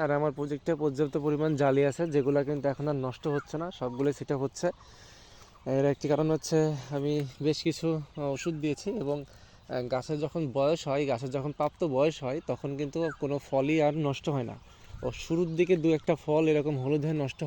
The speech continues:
হবে, এটা সব প্রজেক্টেই হয়, শীতকালে হয়, গরমকালে কম হয় একটু। তো সকলেই ভালো থাকবেন, সুস্থ থাকবেন। আসসালামু আলাইকুম। তো দেখতে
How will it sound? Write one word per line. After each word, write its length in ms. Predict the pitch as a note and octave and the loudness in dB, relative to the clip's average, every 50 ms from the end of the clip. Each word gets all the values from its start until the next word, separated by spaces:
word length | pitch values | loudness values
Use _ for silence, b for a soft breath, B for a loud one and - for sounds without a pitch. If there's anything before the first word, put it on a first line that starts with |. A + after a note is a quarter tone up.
| B2+ | -4
হবে, 160 | C3 B2+ C3 D3+ E3 D3+ | -4 -2 -2 -2 -2 -2
এটা 140 | - D3 C#3+ - - - | -2 -2 -4 -4 -4 -4
সব 120 | D#3 C#3 - - | -4 -4 -4 -6
প্রজেক্টেই 440 | - C#3 C#3 C3+ - - - D3 B2 A2 | -8 -6 -6 -6 -6 -4 -2 -2 -2 0
হয়, 140 | A#2+ C#3 A#3 - b b b b - - | -2 -2 -2 -4 b b b b -12 -12
শীতকালে 440 | - C3+ - - - C3+ C3 C3+ C3 A#2 | -12 -12 -8 -4 0 0 0 0 0 -2
হয়, 140 | C3 D3+ F3 F3+ D3+ | -2 -4 -2 0 0
গরমকালে 420 | C#3+ C#3+ C#3+ C#3+ - D3+ D3+ D3+ D3 C#3+ - - - - - - | 0 2 0 0 -2 -2 -2 -2 -2 -4 -8 -16 -20 -18 -8 -4
কম 140 | E3 E3+ D#3 A2+ A#2 | -2 -2 -2 -2 -4
হয় 140 | A2+ A2+ G#2+ - | -6 -8 -10 -12
একটু। 180 | - - G#2 - - - b b b b b b b b b b b b b b b - - - - - | -14 -18 -20 -20 -20 -20 b b b b b b b b b b b b b b b -20 -20 -10 -4 0
তো 80 | C#3+ C#3 C#3 C#3 B2 - B B - - - | 2 2 2 2 0 -4 B B -6 -2 0
সকলেই 320 | D3 C3 D3+ D#3 E3+ E3 C#3+ | 2 4 4 4 4 4 4
ভালো 120 | D3 D3+ D3 E3 | 4 2 2 2
থাকবেন, 240 | D#3 D3+ E3 F3+ F3 - | 0 2 2 0 0 0
সুস্থ 180 | - D#3+ - - D#3 D3 | -2 -4 -2 -2 0 0
থাকবেন। 240 | E3+ D#3+ D3+ F3 F#3 F#3+ D#3+ | 0 0 0 -2 -2 -4 -4
আসসালামু 320 | - - D3+ C#3+ C#3 C3+ C3 | -4 -4 -2 -2 -2 -2 -2
আলাইকুম। 260 | B2 A#2+ - - G#2+ - - - - - - - - - - - - - - - - - - - - - - - B B B B B B B - | -4 -6 -8 -10 -14 -14 -16 -18 -20 -20 -20 -20 -20 -20 -20 -20 -20 -20 -20 -20 -18 -10 -6 -6 -6 -6 -6 -8 B B B B B B B 0
তো 60 | - D3+ C#3+ D3 | 2 4 4 4
দেখতে 180 | C#3 - F3 | 4 4 4